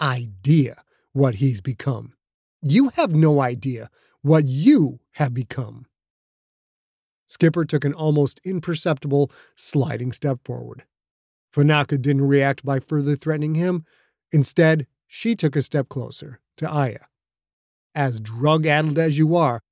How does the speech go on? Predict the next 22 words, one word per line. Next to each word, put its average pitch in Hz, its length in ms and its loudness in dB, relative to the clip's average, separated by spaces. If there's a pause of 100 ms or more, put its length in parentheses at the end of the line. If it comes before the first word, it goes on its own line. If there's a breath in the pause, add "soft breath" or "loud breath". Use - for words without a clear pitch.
(240)
I 160 160 4
know 180 300 4
you 127 140 -4
can 127 140 -8
still 135 280 -2
take 196 340 -8
me," - 240 -18 (160)
Vanaka 127 340 -6
said. - 260 -14 (580)
"But 135 180 0
if 123 220 -4
you 254 160 6
make 120 300 -2 (300)
one 165 460 0
more 180 340 2
move 151 360 4
toward 135 400 0
me, 160 320 4 (580 soft breath)
I'm 151 220 2
plenty 160 560 2
fast 117 420 -8
enough 117 300 -16